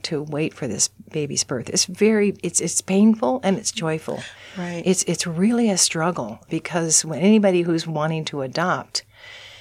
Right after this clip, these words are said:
Speaker 1: is just holding their breath
Speaker 2: Right.
Speaker 1: the whole time
Speaker 2: Yeah.
Speaker 1: through that process and hoping that they don't change their mind. And yet God allows that because there's some healing that takes place for that mom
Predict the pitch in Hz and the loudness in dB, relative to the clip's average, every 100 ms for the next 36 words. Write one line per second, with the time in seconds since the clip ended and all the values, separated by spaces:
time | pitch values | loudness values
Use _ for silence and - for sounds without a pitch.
0 | - - - - _ _ _ 202 180 202 | -20 -20 -20 -20 _ _ _ 0 2 2
1 | 190 190 196 175 185 175 180 196 - - | 2 0 0 0 -2 -2 -4 -4 -6 -12
2 | 180 175 175 160 196 196 175 185 196 180 | -6 0 0 0 0 0 0 -2 -2 -2
3 | 175 170 170 160 127 - 175 190 - 196 | -4 -2 0 0 -2 -4 -2 0 0 -2
4 | - - - 180 170 - 190 196 - 202 | 0 0 0 -4 -4 -4 -4 -4 -4 -4
5 | 190 - 175 180 - 170 175 190 202 220 | -4 -6 -6 -6 -6 -8 -2 0 2 0
6 | - 156 160 - 165 160 151 151 156 156 | -4 -8 -8 -6 -4 -4 -6 -6 -8 -6
7 | 170 170 175 208 220 - - 165 160 170 | -4 -2 0 0 0 -4 -12 -6 -2 0
8 | 208 208 - _ _ _ - 170 170 151 | 0 -2 -6 _ _ _ -4 -2 -2 0
9 | 220 208 151 156 - - 160 175 170 180 | 0 0 -2 -4 -8 -8 -8 -4 -2 -2
10 | 165 - 156 139 180 202 160 139 - 135 | -2 -2 -2 -2 0 0 -2 -4 -6 -6
11 | - - 143 147 - 139 139 - 151 143 | -6 -6 -4 -2 -4 -4 -8 -8 -10 -10
12 | 147 135 | -10 -12